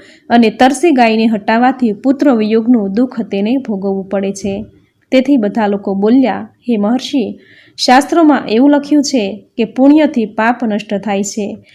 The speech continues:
જેથી કૃપા કરીને તમે રાજાના પૂર્વજન્મના પાપ નષ્ટ થવાનો ઉપાય બતાવો, કારણ કે એ પાપનો ક્ષય થવાથી પુત્ર રત્નની ઉત્પત્તિ થશે."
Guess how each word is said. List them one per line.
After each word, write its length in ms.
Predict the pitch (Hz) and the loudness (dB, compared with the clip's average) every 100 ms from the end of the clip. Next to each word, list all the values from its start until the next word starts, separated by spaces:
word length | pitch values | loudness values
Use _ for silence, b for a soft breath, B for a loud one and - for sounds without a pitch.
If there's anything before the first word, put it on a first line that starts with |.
| b b - | b b 2
જેથી 340 | 247 254 311 | 2 2 -2
કૃપા 340 | 311 220 208 | -2 -4 -4
કરીને 600 | 208 220 240 277 208 208 - | -2 0 2 2 0 -6 -6
તમે 240 | 220 208 | -4 -2
રાજાના 480 | 208 220 220 277 233 | 0 0 2 2 2
પૂર્વજન્મના 1000 | 202 262 294 302 - 226 214 214 214 220 - | 0 2 4 2 2 0 0 -2 -4 -6 -4
પાપ 200 | 233 240 | -2 -2
નષ્ટ 320 | 220 208 214 254 | -4 -4 -4 -6
થવાનો 520 | - 202 196 226 254 | -6 -4 -2 -4 -6
ઉપાય 280 | 185 208 196 | -8 -6 -4
બતાવો, 600 | 190 196 196 196 190 220 _ b b b b | -6 -6 -6 -6 -8 -12 _ b b b b
કારણ 340 | - 254 320 339 | 0 4 4 2
કે 160 | 349 | 0
એ 200 | 330 247 | 0 0
પાપનો 500 | 240 226 240 240 302 | 0 0 0 2 0
ક્ષય 280 | 294 - 226 | 0 -4 -4
થવાથી 500 | 220 226 226 233 269 | -2 -2 -2 -2 -4
પુત્ર 420 | 262 269 269 269 | -2 -4 0 -2
રત્નની 540 | 208 208 208 202 240 277 | -2 -4 -4 -2 -2 -4
ઉત્પત્તિ 420 | 226 196 196 190 202 | -8 -10 -12 -10 -8
થશે." 580 | 202 196 214 202 214 | -6 -6 -6 -8 -10